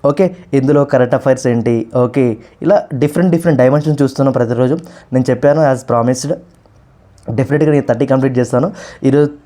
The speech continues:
థర్టీన్త్ టాపిక్ వచ్చేసి ఏంటంటే, ఈరోజు ముఖ్య విశేషం గురు పౌర్ణమి. ఓకే, గురు పౌర్ణమి అంటే, ఆ, నేను చేసింది ఇక్కడ ఏంటంటే, డిఫైన్ ఏంటంటే, వేదవ్యాసుడు, ఓకే, వేదవ్యాసుడి యొక్క పుట్టినరోజు కారణంగా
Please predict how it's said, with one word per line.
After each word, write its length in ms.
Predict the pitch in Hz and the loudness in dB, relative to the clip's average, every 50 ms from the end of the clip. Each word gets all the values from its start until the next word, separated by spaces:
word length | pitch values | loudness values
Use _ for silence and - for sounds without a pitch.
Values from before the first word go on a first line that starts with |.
| _ - | _ -4
థర్టీన్త్ 280 | 147 135 202 208 208 190 | 0 0 0 0 2 0
టాపిక్ 260 | 175 160 156 147 156 | 0 0 0 0 0
వచ్చేసి 320 | 147 147 143 131 - 147 | 0 0 0 -2 0 0
ఏంటంటే, 440 | 135 123 123 131 127 127 160 165 - - | 0 2 2 0 0 2 0 0 0 0
ఈరోజు 480 | 156 156 170 160 175 165 165 165 165 170 | 0 2 2 4 4 2 2 2 2 0
ముఖ్య 340 | 175 160 139 135 127 - 139 | 0 0 0 -2 -2 0 0
విశేషం 600 | 135 135 135 139 135 135 147 135 127 - 131 117 120 | 0 0 0 0 -2 0 -2 -4 -4 -4 -6 0 2
గురు 120 | 127 135 | 2 2
పౌర్ణమి. 560 | 135 127 123 120 117 110 110 107 110 110 - - - - _ - - - - - - - | 2 2 2 0 0 0 -2 -2 -2 -4 -6 -8 -16 -20 _ -20 -20 -20 -20 -10 -6 -4
ఓకే, 160 | 147 185 170 | 0 0 0
గురు 240 | 139 117 135 147 165 180 170 165 | 0 2 2 2 2 2 2 0
పౌర్ణమి 440 | 151 151 151 143 147 147 151 147 143 | 2 2 2 2 0 0 2 2 2
అంటే, 440 | 127 123 123 113 156 196 220 226 - - - - - - - _ - 131 | 2 0 0 0 0 -2 -2 -4 -10 -18 -20 -20 -20 -20 -20 _ -2 0
ఆ, 580 | 127 123 123 123 123 120 120 120 117 117 - - - _ _ _ - - | 2 2 4 4 4 2 2 2 2 0 -2 -4 -8 _ _ _ -6 -2
నేను 200 | 143 143 147 147 147 | 0 2 2 2 2
చేసింది 300 | 151 147 147 156 156 143 | 0 -2 0 0 0 0
ఇక్కడ 380 | 135 139 135 123 120 117 113 - - | 0 0 2 2 2 2 2 -2 -2
ఏంటంటే, 420 | 131 127 131 127 120 127 120 117 110 | 0 0 0 2 2 0 0 0 0
డిఫైన్ 300 | 127 123 - 151 147 143 | -2 0 0 0 0 2
ఏంటంటే, 440 | 131 123 104 110 107 101 139 180 190 180 - - - - - - - - 120 | 0 0 -2 -4 -2 -2 -4 -4 -4 -8 -16 -20 -20 -20 -20 -20 -20 -12 -8
వేదవ్యాసుడు, 1080 | 117 113 135 135 143 165 175 202 202 180 165 165 160 151 - - 127 123 127 117 - - - - - 135 | -2 0 2 2 2 2 2 2 2 2 4 2 2 2 2 -2 -2 0 0 -2 -2 -6 -12 -8 -6 -4
ఓకే, 220 | 135 170 160 - - - | 0 0 -2 -2 -4 -8
వేదవ్యాసుడి 1080 | 120 113 117 123 127 131 139 143 180 202 - - 127 123 120 120 117 - 127 120 117 | -6 -2 0 2 2 2 2 2 2 0 0 -2 0 0 2 2 0 0 -2 0 0
యొక్క 200 | 113 113 - 123 | 0 -2 -2 -4
పుట్టినరోజు 680 | 113 - - 117 110 - 120 127 123 127 123 117 110 | -6 -4 -4 -6 -4 -2 0 0 2 2 0 0 -2
కారణంగా 640 | 113 - 113 110 110 107 110 107 107 117 165 202 196 | -2 -2 0 0 0 -2 -2 -4 0 0 0 0 0